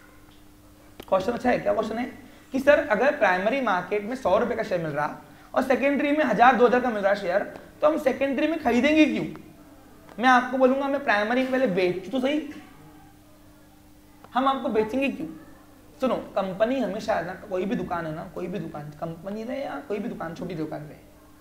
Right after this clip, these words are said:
दु-, छोटी दुकान तो शेयर बेचती नहीं है, लेकिन कोई भी हिस्सेदारी जो है ना, हिस्सेदारी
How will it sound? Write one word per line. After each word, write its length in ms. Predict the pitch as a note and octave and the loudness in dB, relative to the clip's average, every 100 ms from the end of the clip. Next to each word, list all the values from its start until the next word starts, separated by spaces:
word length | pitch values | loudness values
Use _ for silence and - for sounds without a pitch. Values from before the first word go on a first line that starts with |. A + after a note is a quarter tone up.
| - - - E3 | -20 -20 -16 -14
दु-, 200 | E3 - | -12 -8
छोटी 180 | F3 | -6
दुकान 160 | G3 G3+ | -2 -2
तो 60 | G#3 | -2
शेयर 200 | G3+ G3+ | -2 -2
बेचती 200 | G3 G#3 | -2 -4
नहीं 140 | F#3+ | -6
है, 100 | F#3+ - - - | -10 -16 -10 -4
लेकिन 220 | B3 D4+ | -2 0
कोई 300 | G#3 G3+ A3+ | 0 0 0
भी 140 | D#4 | 2
हिस्सेदारी 680 | D4 G#3+ - B3+ G3+ F#3+ F3+ | 4 2 -2 0 4 4 4
जो 120 | G#3+ A3 | 0 -4
है 80 | |
ना, 60 | A3+ | -4
हिस्सेदारी 560 | E3 - F3 E3 A3 | -6 -4 -2 -2 -2